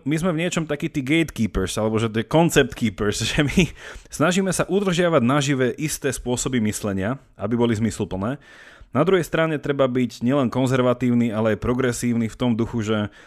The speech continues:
pozerať sa na nové poznanie a ako proste to formuje, alebo chce nejaké nanovo formovanie konceptov, ktoré už tu sú. Čiže,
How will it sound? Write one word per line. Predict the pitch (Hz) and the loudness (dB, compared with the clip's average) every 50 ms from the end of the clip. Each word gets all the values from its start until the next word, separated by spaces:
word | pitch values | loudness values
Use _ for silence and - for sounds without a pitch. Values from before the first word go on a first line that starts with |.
| - - - _ _ | -20 -20 -20 _ _
pozerať | - 135 139 160 151 147 143 - | -6 -2 0 2 4 4 2 2
sa | - 143 127 | 0 0 0
na | 123 117 113 113 - | 0 0 0 -4 -6
nové | - 104 107 120 143 151 147 143 131 - | -6 -2 0 2 2 2 2 2 0 0
poznanie | - 120 107 113 123 123 123 135 147 160 170 160 - - - _ _ _ - | 0 -2 0 0 0 2 2 0 0 -2 -2 -4 -6 -10 -18 _ _ _ -6
a | 110 - - _ - | -6 -6 -6 _ -2
ako | 135 - - 139 | -2 0 0 -4
proste | 123 135 127 120 - 139 113 - _ _ _ _ | -4 -4 -4 -4 -4 -6 -8 -8 _ _ _ _
to | 151 143 135 127 | 2 4 4 2
formuje, | - - 139 139 143 135 127 120 117 110 113 | 0 0 2 2 2 4 4 2 2 2 0
alebo | - - 104 110 107 107 - | -2 -4 -4 -4 -4 -6 -8
chce | - - 135 127 | -6 -4 -2 0
nejaké | 123 120 117 - - 110 104 - - - - - - - _ | 0 0 -2 -2 -4 -4 -6 -6 -12 -20 -20 -20 -20 -8 _
nanovo | 110 127 139 147 139 127 123 113 | 0 0 2 4 2 2 2 0
formovanie | - - 127 131 131 127 120 117 117 113 110 | 0 0 0 2 2 2 2 2 0 0 0
konceptov, | - - 127 127 - - 110 - 120 110 95 - | 0 0 0 0 -2 -4 -4 -2 -4 -4 -2 -4
ktoré | 117 110 117 110 | -2 -2 -2 -2
už | 104 - | -4 -6
tu | 113 101 | -8 -8
sú. | - - 101 117 127 - - - - - - - - - - | -8 -8 -8 -8 -10 -12 -16 -20 -20 -20 -20 -20 -20 -18 -6
Čiže, | - 139 151 | -2 -2 -2